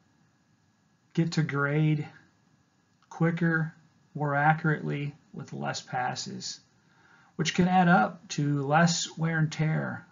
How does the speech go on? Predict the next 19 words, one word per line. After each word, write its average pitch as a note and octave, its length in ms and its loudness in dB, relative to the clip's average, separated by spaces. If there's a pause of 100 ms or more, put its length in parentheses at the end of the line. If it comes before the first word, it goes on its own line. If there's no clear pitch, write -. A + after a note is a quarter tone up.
on C3+ 120 -8
one C#3+ 120 -2
of D3+ 60 2
your D3 160 -2
most C#3 340 -4
valuable - 840 -4 (120)
assets, C#3+ 640 -4
your C2+ 120 -6
machines. C2 720 -8 (1600)
But F3+ 100 8
in G3 120 10
general, F3+ 640 2
it's - 220 -6
just F3+ 180 -2
a B2+ 60 -4
better, E3 680 0
more D#3+ 200 -4
efficient E3 720 -4
utilization E3+ 960 -2